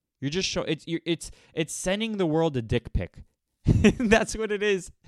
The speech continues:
That's what it is. When you have the parades with the arm, the soldiers who are in unison, kicking their legs up and, and, um,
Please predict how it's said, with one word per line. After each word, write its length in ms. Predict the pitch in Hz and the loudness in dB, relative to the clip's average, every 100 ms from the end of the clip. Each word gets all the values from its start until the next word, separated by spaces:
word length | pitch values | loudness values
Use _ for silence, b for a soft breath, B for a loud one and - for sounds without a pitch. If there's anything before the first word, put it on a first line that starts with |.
| - B B 330 | -12 B B -2
That's 220 | 277 262 | 0 0
what 180 | 262 262 | 0 -2
it 120 | 254 | 0
is. 360 | 254 247 202 - | 2 0 -2 -4
When 160 | 233 | -2
you 120 | 240 240 | 6 6
have 180 | 226 | 6
the 140 | 220 214 | 4 2
parades 420 | - 185 190 180 | 2 0 2 0
with 100 | 185 | 0
the 180 | 165 135 | 0 2
arm, 300 | 135 151 156 135 | 2 2 0 -6
the 160 | 131 | -4
soldiers 460 | 123 139 139 160 143 | -2 -2 0 -2 0
who 100 | 139 | 2
are 140 | 123 | 2
in 180 | 107 127 | 2 0
unison, 640 | 123 117 127 - 156 151 - b b - 123 | -2 -2 -4 -4 -6 -8 -14 b b -14 0
kicking 360 | 156 147 143 | 0 0 -6
their 160 | 135 120 | -4 -2
legs 240 | 120 123 | -2 -2
up 180 | 135 123 | -4 -2
and, 220 | 113 104 b b b | -4 -4 b b b
and, 240 | 113 104 | -10 -6
um, 420 | 101 98 95 95 | -4 -4 -4 -8